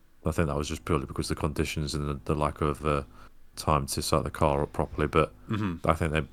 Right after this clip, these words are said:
Speaker 1: they, they were quite easily second fastest.
Speaker 2: Yeah, so we were kind of wondering who it would be. I wasn't sure if it, I, I thought maybe Ferrari or McLaren, and yeah, Ferrari did a, did a very good job there. So yeah, I've, they actually do, like, they still outscored Aston Martin despite only getting the one drive, driver to actually do it.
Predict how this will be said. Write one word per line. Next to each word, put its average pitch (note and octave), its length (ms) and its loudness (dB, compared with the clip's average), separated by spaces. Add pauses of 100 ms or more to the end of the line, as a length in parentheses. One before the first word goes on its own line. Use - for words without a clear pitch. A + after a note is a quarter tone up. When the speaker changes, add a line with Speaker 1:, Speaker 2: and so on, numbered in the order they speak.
(140)
Speaker 1:
they, D2+ 180 0
they D#2+ 160 2
were C#2+ 80 2
quite C#2+ 280 -2
easily C#2+ 240 -6
second D2+ 260 -8
fastest. - 500 -8 (220)
Speaker 2:
Yeah, D3+ 320 0
so D3+ 220 4
we C#3+ 160 4
were C#3+ 60 2
kind G#3 140 6
of C#3 60 6
wondering G#2 400 4
who A#2+ 240 4
it G2 60 0
would F#2 180 0
be. D#3 280 6 (100)
I - 160 4 (360)
wasn't G#3 240 2
sure B3 200 8
if F#3 80 4
it, B2+ 360 2
I, C3+ 60 0
I C#3 40 2
thought - 260 6
maybe F#2+ 140 6
Ferrari F#2+ 380 6
or F#2 120 4
McLaren, G#2+ 520 0
and D#3 360 -4 (640)
yeah, F#3+ 200 4
Ferrari F3 400 2
did D3+ 180 -4
a, B2+ 60 -2 (280)
did D#3+ 140 -8
a - 20 -8
very D3+ 140 0
good C#3+ 160 2
job G2+ 240 4
there. F#2 160 6
So B2 240 4
yeah, D#3 240 4
I've, C#3+ 240 0 (420)
they D#3 120 10
actually G3+ 240 10
do, D3 340 12
like, A#2 160 -4 (200)
they C3+ 140 6
still G3 240 10
outscored C#3+ 360 8
Aston A2+ 260 6
Martin G2+ 260 6
despite A2 300 4
only G#2 160 2
getting G2+ 200 2
the F#2+ 60 2
one G2+ 240 2
drive, F#2+ 580 0
driver F2+ 300 2
to F2+ 240 2
actually F2+ 260 0
do F2+ 160 2
it. - 180 2